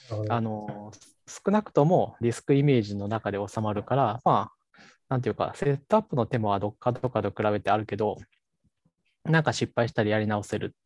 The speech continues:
Speaker 2: ていう、やり直すというか、うん、まあ、失敗してやり直せるっていうのもあるし、えっと、終わったらとりあえず捨てれば、自分の環境はクリーンに保てるっていうのがいいところですね。という、私は、あの、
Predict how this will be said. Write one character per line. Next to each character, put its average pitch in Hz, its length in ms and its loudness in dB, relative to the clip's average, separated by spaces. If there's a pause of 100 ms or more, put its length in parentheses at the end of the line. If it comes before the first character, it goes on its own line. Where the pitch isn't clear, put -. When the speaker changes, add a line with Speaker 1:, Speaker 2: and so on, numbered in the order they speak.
(360)
Speaker 2:
て 156 100 -10
い - 260 -8
う、 - 20 -14
や 117 120 -2
り 123 100 4
直 135 140 4
す - 80 -18
と - 60 -4
い - 20 -2
う - 60 -6
か、 - 200 -6 (1000)
う 123 60 -2
ん、 113 400 0
ま 156 80 6
あ、 147 40 2
失 - 120 -4
敗 170 140 4
し - 20 -4
て 135 60 2
や 123 80 6
り 123 60 4
直 131 120 4
せ 135 120 2
る 117 40 2
っ 110 40 -4
て - 80 -4
い - 20 -2
う - 20 -2
の 101 60 -2
も 107 80 -4
あ 113 40 -2
る 123 60 -4
し、 160 320 -4 (400)
え 107 100 0
っ 104 40 -2
と、 101 600 0 (340)
終 - 180 -12
わ 143 160 6
っ 147 100 -2
た 185 120 4
ら 120 140 4
と - 120 -2
り 117 80 4
あ 110 60 2
え 101 40 -2
ず 98 60 -4
捨 - 80 -12
て 113 100 -2
れ 110 80 -2
ば、 101 260 -2 (480)
自 113 200 -4
分 113 100 2
の 117 80 0
環 113 220 -2
境 139 160 0
は 165 160 2 (500)
ク 117 120 -2
リ 98 100 -2
ー 95 60 -8
ン 92 40 -10
に 92 100 -14
保 101 200 -6
て - 120 -8
る - 80 -6
っ 101 40 -10
て - 120 -12
い - 40 -12
う - 120 -20
の - 100 -12
が - 140 -8
い 104 60 -6
い 92 60 -10
と - 80 -12
こ - 100 -14
ろ - 60 -12
で - 60 -20
す 113 60 -16
ね。 123 200 -12
と 233 100 6
い 226 80 4
う、 214 240 4
私 208 320 0
は、 202 140 6
あ 113 40 2
の、 110 200 -2